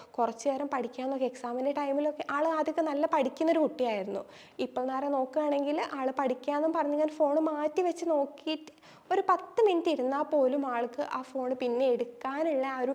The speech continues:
ടെൻഡൻസി കൂടി വരിക. പിന്നെ ഞാൻ എങ്ങനെയെങ്കിലും ഒരു, ഒരു മിനിറ്റോ രണ്ട് മിനിറ്റോ ഞാൻ നോക്കട്ടെ എന്ന് പറഞ്ഞിട്ട് ഞാൻ ആ ഫോൺ ഒന്ന് എടുക്കും. പക്ഷെങ്കിൽ എന്നാലും ആ ഒരു രണ്ട് മിനിറ്റിലോ പത്ത് മിനിറ്റിലോ എനിക്കത് സ്റ്റോപ്പ് ചെയ്യാൻ പറ്റാതെ,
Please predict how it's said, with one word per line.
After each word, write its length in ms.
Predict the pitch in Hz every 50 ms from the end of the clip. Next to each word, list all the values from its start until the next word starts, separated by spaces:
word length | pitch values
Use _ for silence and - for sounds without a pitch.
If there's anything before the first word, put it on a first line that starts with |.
| 269
ടെൻഡൻസി 480 | 269 240 226 233 240 262 254 277 262 320
കൂടി 340 | 302 - 247 226 220 214 226
വരിക. 240 | 214 196 190 202 196 - - - - - - - -
പിന്നെ 200 | - 262 262 294
ഞാൻ 240 | 294 311 302 302 311
എങ്ങനെയെങ്കിലും 580 | 294 269 269 277 285 294 294 277 330 330 320 - -
ഒരു, 240 | 240 240 254 - - -
ഒരു 160 | 262 240 254
മിനിറ്റോ 400 | 254 254 247 240 247 254 330 330
രണ്ട് 380 | 285 254 226 226 240 254 262
മിനിറ്റോ 320 | 302 277 277 269 254 294 294
ഞാൻ 200 | 277 277 262 254
നോക്കട്ടെ 440 | 240 226 226 226 - 247 247 254 269
എന്ന് 140 | 269 277 269 254
പറഞ്ഞിട്ട് 300 | 233 214 220 226 233 294
ഞാൻ 220 | 311 302 294 294
ആ 40 | 302
ഫോൺ 320 | 294 294 269 247 247 269
ഒന്ന് 140 | 277 262 233
എടുക്കും. 300 | 208 190 196 - - - - - - - - - _ -
പക്ഷെങ്കിൽ 440 | 233 220 - - - 254 254 302 320
എന്നാലും 640 | 294 254 247 254 269 269 285 285 320 349 339 311
ആ 20 | 302
ഒരു 120 | 311 320
രണ്ട് 420 | 311 269 262 247 240 262 302 349
മിനിറ്റിലോ 520 | 427 392 370 320 294 - - 285 277 277 269 277
പത്ത് 340 | 262 240 233 - - - 392
മിനിറ്റിലോ 400 | 381 359 311 285 - 285 269 285
എനിക്കത് 360 | 269 277 302 - 440 427 440
സ്റ്റോപ്പ് 400 | 415 - 349 294 262 254 254 -
ചെയ്യാൻ 220 | 302 294 285 285
പറ്റാതെ, 540 | 262 254 - - - 233 226 220 208 302 247